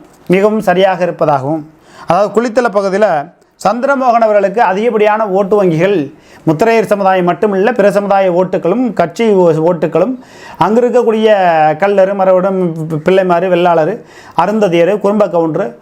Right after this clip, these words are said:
அனைத்து ஓட்டுகள்ல குறைஞ்சபட்சம் ஒரு அறுபத்தஞ்சு சதவீத ஓட்டு வங்கு அனைத்து இந்திய அண்ணா திராவிட முன்னேற்ற கழகம் சார்பாக போட்டியிடப் போகிற சந்திரமோகன்,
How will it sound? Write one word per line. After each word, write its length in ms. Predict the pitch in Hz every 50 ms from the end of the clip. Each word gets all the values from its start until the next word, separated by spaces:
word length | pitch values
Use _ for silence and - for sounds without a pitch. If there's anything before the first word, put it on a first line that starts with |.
| _ -
அனைத்து 640 | - - 180 214 254 269 214 214 277 240 240 254 269
ஓட்டுகள்ல 440 | 226 - 233 233 220 220 233 269 277 262 214 180 160 147 135 - - _ _ _ _ _ _ _
குறைஞ்சபட்சம் 580 | - 226 277 285 269 247 - 247 - - - 269
ஒரு 140 | 262 240 208
அறுபத்தஞ்சு 520 | 185 196 220 262 254 202 254 254 233 190
சதவீத 340 | 180 208 202 208 196 180 180
ஓட்டு 260 | 190 220 226 202 214
வங்கு 560 | 196 190 196 214 220 208 170 147 135 139 - - - - - -
அனைத்து 300 | - - 240 254 214 269
இந்திய 180 | 262 247 247 226
அண்ணா 240 | 220 226 240 240
திராவிட 320 | 240 233 226 220 220 214 208
முன்னேற்ற 360 | 202 202 208 208 180 190 196
கழகம் 280 | 165 185 175 180 175 160
சார்பாக 760 | 165 165 170 170 160 170 160 165 190 202 185 151 131 127 - - _
போட்டியிடப் 400 | - 196 185 208 208 185 180 156
போகிற 540 | 160 165 156 151 165 175 160 139 127 127 120 - _ _ _ - - - - - -
சந்திரமோகன், 560 | 196 220 240 247 254 226 220 196 165 160 135